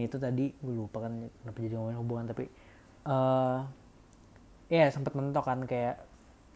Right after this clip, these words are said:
gue tuh, kan gue punya data pendengar podcast gue ya, even sampai, eh, pendengar gue tuh pakai handphone apa, ada yang, eh, Apple, ada yang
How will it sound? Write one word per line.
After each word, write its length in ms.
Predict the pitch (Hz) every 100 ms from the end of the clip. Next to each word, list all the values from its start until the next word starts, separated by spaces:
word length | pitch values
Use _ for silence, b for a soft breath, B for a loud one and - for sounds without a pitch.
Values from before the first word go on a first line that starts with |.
| - - - - -
gue 200 | 131 123 127
tuh, 400 | 196 202 190 - - - - - - -
kan 160 | - 175
gue 140 | 214
punya 240 | 214 180 139
data 400 | 117 - 175 - -
pendengar 400 | 127 123 135 160
podcast 400 | - 120 - 117 -
gue 160 | 127 110
ya, 60 |
even 400 | 131 120 117 127
sampai, 480 | 127 120 120 120 120 - B B B B B - -
eh, 380 | 143 127 123 123 120 -
pendengar 320 | 123 123 123
gue 120 | 127
tuh 100 | 143
pakai 400 | 147 135 135 127
handphone 240 | 127 - 127
apa, 320 | 127 156 131
ada 60 | 120 117
yang, 60 | 117 - - -
eh, 180 | 139 127 120 120
Apple, 300 | - 147 151 127
ada 40 |
yang 80 | 123